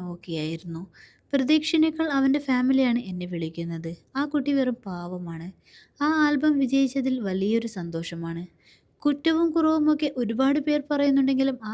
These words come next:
ആൽബത്തിൽ അഭിനയിക്കാൻ സാധിച്ചത് ദൈവാനുഗ്രഹമായിട്ടാണ് ഞാൻ കാണുന്നത്. ഇവൻ്റെ അഭിനയം എനിക്ക് വലിയ ഇഷ്ടമാണ്. ഒരു ദിവസം അഞ്ചെട്ട് പ്രാവശ്യം ഞാൻ ആൽബം കാണുന്നത് ഇവൻ്റെ അഭിനയം കാണാൻ വേണ്ടി മാത്രമാണ്.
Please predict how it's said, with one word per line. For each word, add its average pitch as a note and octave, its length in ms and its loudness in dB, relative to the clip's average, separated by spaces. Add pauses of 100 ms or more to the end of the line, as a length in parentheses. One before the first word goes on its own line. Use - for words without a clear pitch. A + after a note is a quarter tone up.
ആൽബത്തിൽ B3+ 460 0
അഭിനയിക്കാൻ G#3 560 -2
സാധിച്ചത് B3 500 -4 (100)
ദൈവാനുഗ്രഹമായിട്ടാണ് A3+ 1080 -2
ഞാൻ F3+ 280 -6
കാണുന്നത്. E3+ 560 -10 (600)
ഇവൻ്റെ D4+ 320 2
അഭിനയം D#4 400 2
എനിക്ക് C#4+ 240 0
വലിയ G3+ 420 -2
ഇഷ്ടമാണ്. F3 520 -8 (460)
ഒരു D#4 160 4
ദിവസം D#4 400 0
അഞ്ചെട്ട് C#4+ 380 0
പ്രാവശ്യം C#4+ 460 -2
ഞാൻ C4+ 200 2
ആൽബം F#3+ 380 -6
കാണുന്നത് F3+ 580 -6
ഇവൻ്റെ A#3+ 300 -2
അഭിനയം G3+ 420 -4
കാണാൻ F#3 420 -8
വേണ്ടി F#3+ 220 -6
മാത്രമാണ്. E3+ 720 -10